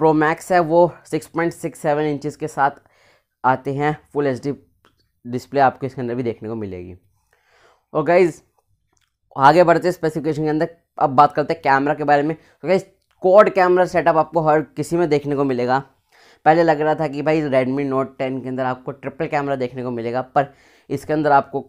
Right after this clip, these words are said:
सबके अंदर क्वाड कैमरा सेटअप आपको देखने को मिल रहा है। So गाइस, बस बेसिक अंदर तीनों में क्या है, जो Redmi Note ten है, उसके अंदर फ़ोर्टी एट मेगापिक्सल का क्वाड कैमरा है,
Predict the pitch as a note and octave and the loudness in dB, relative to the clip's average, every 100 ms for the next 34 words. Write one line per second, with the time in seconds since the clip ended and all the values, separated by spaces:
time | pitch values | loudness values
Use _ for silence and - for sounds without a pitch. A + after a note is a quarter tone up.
0 | - F3 F3 - F#3 D#3+ D#3 D#3 C#3 C3+ | -2 0 0 -2 -2 0 -2 -4 -2 -2
1 | C3+ C#3 B2+ C3 A#2+ A2+ A2+ G#2+ B2 G#2+ | -2 -4 -4 -6 -6 -6 -4 -4 -6 -6
2 | G#2 A2 B2 B2 G#2 F2+ F2 D#2+ _ _ | -6 -8 -8 -6 -6 -10 -14 -20 _ _
3 | _ _ _ _ _ - - _ - G3 | _ _ _ _ _ -20 -20 _ 0 0
4 | - - _ _ _ _ B2+ E3 G#3 - | 0 -10 _ _ _ _ 2 4 4 0
5 | C3 E3+ F3 G#3 G#3 G3+ G3+ F#3 F#3 F#3+ | -2 0 2 2 2 4 2 2 2 4
6 | F#3+ F3+ F3 F3 F#3 - _ _ _ - | 2 2 4 4 0 -4 _ _ _ -4
7 | C#3+ D3 D#3+ E3 G3 F#3 F#3+ - F3+ F#3 | 0 4 4 4 2 2 0 0 2 4
8 | F#3+ F#3 F#3 - F3+ F#3 - D3 D#3+ E3 | 4 2 0 -2 -2 -2 -2 0 0 0
9 | E3 E3 D3+ F3 D#3 D#3+ E3+ D3+ E3 D#3 | 0 -2 -4 -4 -4 -2 0 0 0 2
10 | E3+ F3+ | 2 2